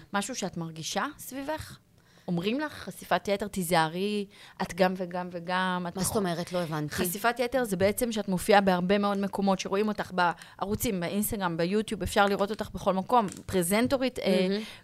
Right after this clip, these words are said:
Speaker 1: ובאמת, אה, אולי צריך בשבילו להישרף, לעשות טיפה פחות.
Speaker 2: לא, לא, אני לא מקבלת את זה. תראי, אנחנו, אני פועלת כבר אחת עשרה שנים, ותודה לאל, טפו, טפו, טפו, עדיין רלוונטית. אה,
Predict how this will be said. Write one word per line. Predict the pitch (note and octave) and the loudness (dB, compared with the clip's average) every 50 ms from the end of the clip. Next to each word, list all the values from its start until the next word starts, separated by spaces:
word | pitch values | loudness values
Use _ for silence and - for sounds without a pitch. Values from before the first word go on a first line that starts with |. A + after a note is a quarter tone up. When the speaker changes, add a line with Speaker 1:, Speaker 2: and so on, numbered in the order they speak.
| - | -10
Speaker 1:
ובאמת, | - F3+ E3+ F#3+ F#3 F3 F#3+ F#3 G#3 A3+ A#3 A#3 - | -8 -2 2 2 2 4 2 2 2 0 0 0 0
אה, | C4+ B3 A#3+ - - | 0 2 0 0 0
אולי | G#3 G#3 G3+ G#3+ A3 A3 | 2 4 4 4 4 0
צריך | - - G#3+ A#3 A#3 - | -2 -6 -6 -2 -2 -2
בשבילו | G#3+ G3+ - F#3 G3+ G3 G3 G3+ | -2 -2 -2 -2 2 4 4 4
להישרף, | G#3+ A3 G3+ - - G3 F3 G#3 B3 C#4+ - - - - - - - - - - | 4 2 -2 -2 -2 0 0 2 2 0 0 -2 -6 -14 -18 -20 -20 -16 -10 -6
לעשות | F#3+ F3 - - G#3 | -4 -4 -2 -2 -4
טיפה | - A3 - G3+ F#3+ | -4 -2 0 0 2
פחות. | - - E3+ D#3+ D#3 F3 - - - - - | 2 0 0 0 0 2 0 0 0 0 0
Speaker 2:
לא, | C#4 D#4 E4 - _ _ - - _ _ _ _ - | 0 0 -2 -4 _ _ -20 -20 _ _ _ _ -4
לא, | A#3 B3+ C4 - - _ - | -2 -2 -2 -2 -6 _ -6
אני | G3+ F#3+ F#3+ | -2 0 2
לא | G3 G#3 | 2 2
מקבלת | A3 A#3 A3+ - F3+ D3+ D#3+ D3 D3 D3 - | 2 2 0 -2 -4 -2 -2 -2 -4 -4 -8
את | D#3 C3 | -10 -10
זה. | - | -10
תראי, | D3+ - - F#3 G3+ G3+ | -10 -8 -6 -4 -2 -2
אנחנו, | E3+ D3+ - - D#3 D#3+ D3+ D3+ D3+ | -2 -4 -6 -6 -6 -6 -4 -4 -4
אני | D3 D3 | -6 -6
פועלת | C#3 - E3 F3 G#3 G3 - | -4 -2 0 0 0 -2 -2
כבר | - D3 C3+ | -4 -4 -4
אחת | B2+ A#2 E3 E3+ - | -4 -6 -8 -6 -6
עשרה | A3+ - - - D3+ C#3+ | -6 -8 -8 -8 -8 -8
שנים, | - - D#3 C#3+ D#3 E3+ F3+ E3+ | -8 -6 -6 -4 -4 -4 -4 -4
ותודה | D3 D3+ C#3+ - D#3 D3+ C#3+ D#3 E3+ | -6 -8 -8 -8 -8 -6 -4 -2 -2
לאל, | F#3 F#3 F3+ F3 E3 | -2 -2 -2 -2 -4
טפו, | E3+ - - G3 | -8 -10 -8 -8
טפו, | G3 - - - | -8 -6 -8 -10
טפו, | E3+ - - - A3+ A#3+ A#3+ A#3+ - - - - - - | -8 -4 -2 0 2 2 0 0 -6 -20 -20 -20 -14 -6
עדיין | - E3 E3+ A#3 C#4 C#4 B3+ | -2 4 6 6 6 6 2
רלוונטית. | G#3 G3+ F3 F3+ E3+ E3 F3+ F#3 F#3+ F#3 - E3 C#3 - - - - - - - - - - - - - - - - - - - | 0 0 0 2 4 4 4 4 4 2 -2 -6 -8 -8 -12 -20 -20 -20 -20 -20 -20 -20 -20 -20 -20 -20 -20 -20 -20 -18 -12 -6
אה, | D#3 | -4